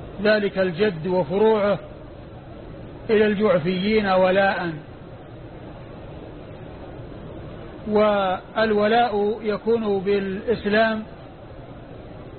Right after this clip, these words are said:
ويكون بالحلف ويكون بالعتق، فكل هذه أنواع للولاء.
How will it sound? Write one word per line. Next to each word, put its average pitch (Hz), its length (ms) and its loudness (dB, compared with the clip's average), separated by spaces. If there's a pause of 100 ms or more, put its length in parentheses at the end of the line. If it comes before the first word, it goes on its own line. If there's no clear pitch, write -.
(200)
ويكون 208 640 4
بالحلف 202 560 2 (1500)
ويكون 208 640 4
بالعتق، 202 440 0 (1400)
فكل 233 320 4
هذه 208 640 2
أنواع 196 400 2 (1200)
للولاء. 185 640 4